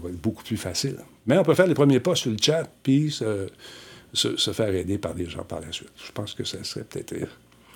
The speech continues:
ça serait peut-être une, une, une avenue intéressante.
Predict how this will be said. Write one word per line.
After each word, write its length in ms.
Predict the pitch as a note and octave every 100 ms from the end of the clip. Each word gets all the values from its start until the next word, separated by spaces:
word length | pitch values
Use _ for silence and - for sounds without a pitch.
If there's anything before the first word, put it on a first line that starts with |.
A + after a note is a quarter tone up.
| - - - - _ _ _
ça 100 | -
serait 120 | A#2
peut-être 260 | D3+ C#3 A#2+ A2+
une, 420 | A#2+ A2 A2+ A2 G#2+ - - - -
une, 160 | A2+ B2
une 180 | C#3 B2+
avenue 260 | A2+ B2 B2
intéressante. 500 | G#2+ F#2+ F2 G2